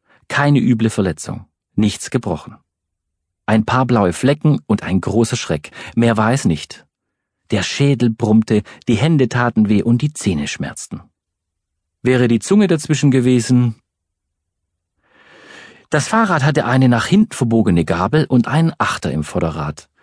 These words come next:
vom Schlag gegen die Stoßstange. Sein Kumpel voller Sorge ging zum Haus, vor dem das so verhängnisvoll geparkte Auto stand, und klingelte. Heraus kam just der Mann, dem das Auto gehörte.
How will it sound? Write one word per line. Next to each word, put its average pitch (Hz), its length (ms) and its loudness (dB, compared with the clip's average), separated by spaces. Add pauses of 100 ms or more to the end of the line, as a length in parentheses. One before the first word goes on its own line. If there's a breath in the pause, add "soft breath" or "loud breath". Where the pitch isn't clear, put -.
(100 soft breath)
vom 95 220 0
Schlag 113 360 0
gegen 107 220 0
die 151 100 2
Stoßstange. - 520 -8 (1040)
Sein 113 280 0
Kumpel 143 380 2
voller 165 280 2
Sorge 135 360 0
ging 131 200 2
zum 101 240 0
Haus, 131 300 0 (200 loud breath)
vor - 160 -2
dem 214 200 4
das 170 140 2
so 131 100 0
verhängnisvoll 123 640 2
geparkte 110 520 -2
Auto 87 220 -2
stand, 92 400 0
und 214 160 4
klingelte. - 560 0 (600)
Heraus 202 400 0
kam 165 180 2
just 120 280 0
der 85 80 2
Mann, 95 220 2
dem 104 140 2
das 110 160 2
Auto 82 260 0
gehörte. 190 540 0